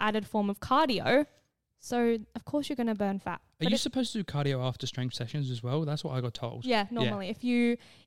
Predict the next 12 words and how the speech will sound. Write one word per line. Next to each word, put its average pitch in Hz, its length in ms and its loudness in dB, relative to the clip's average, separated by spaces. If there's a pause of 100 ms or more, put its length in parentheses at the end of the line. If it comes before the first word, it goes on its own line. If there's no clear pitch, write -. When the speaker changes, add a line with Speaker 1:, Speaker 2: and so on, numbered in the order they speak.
Speaker 1:
if 277 160 0
your 262 480 8
goal 262 320 8
is 294 200 4
to 247 360 2
increase 240 420 0
muscle 220 280 -4
mass 208 240 -2
but - 180 -2
reduce 208 320 -4
body 190 300 -4
fat, 285 260 4